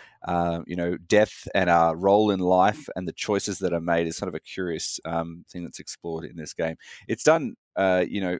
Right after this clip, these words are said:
in a very stylized way. I think the first thing that people notice when they're playing this game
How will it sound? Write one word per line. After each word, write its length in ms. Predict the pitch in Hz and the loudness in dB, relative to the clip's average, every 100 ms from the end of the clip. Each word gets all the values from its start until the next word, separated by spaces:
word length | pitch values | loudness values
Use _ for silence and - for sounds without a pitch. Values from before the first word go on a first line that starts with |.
| - | -6
in 120 | 104 | -4
a 60 | 98 | -4
very 560 | 87 104 113 113 101 | 0 4 6 4 0
stylized 720 | 98 - - 87 82 78 76 - | -4 -6 -2 0 0 -2 -6 -2
way. 120 | 82 | 0
I 80 | 82 | 0
think 160 | 101 76 | -2 -8
the 60 | |
first 320 | - 107 110 | -2 0 0
thing 160 | 110 95 | -2 -8
that 100 | - | -6
people 360 | 87 - 80 80 | -8 -10 -18 -14
notice 280 | 82 78 - | -10 -10 -10
when 80 | 78 | -12
they're 100 | 73 | -12
playing 380 | - 76 80 78 | -10 -10 -8 -10
this 180 | 73 | -12
game 240 | - 78 | -6 -6